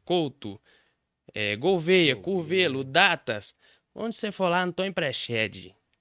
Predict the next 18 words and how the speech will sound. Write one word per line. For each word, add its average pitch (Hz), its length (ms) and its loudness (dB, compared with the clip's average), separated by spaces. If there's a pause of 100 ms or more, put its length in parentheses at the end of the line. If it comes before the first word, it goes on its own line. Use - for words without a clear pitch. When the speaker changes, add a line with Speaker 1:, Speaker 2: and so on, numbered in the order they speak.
(120)
Speaker 2:
Antônio 117 460 -12
Prechede. 95 680 -16 (180)
Speaker 1:
O 254 140 6
nome 214 540 6
é 180 120 2
falado. 120 680 0 (340)
Speaker 2:
Cara, 123 180 -8
isso 143 140 -10
é 135 40 -8
muito 127 220 -12
legal. 101 180 -12
Isso - 140 -12
é 202 40 -8
história, 254 300 6
Speaker 1:
Pirapora. 180 600 8
Speaker 2:
né? 151 160 -6
Isso 127 240 -10
é 156 420 -10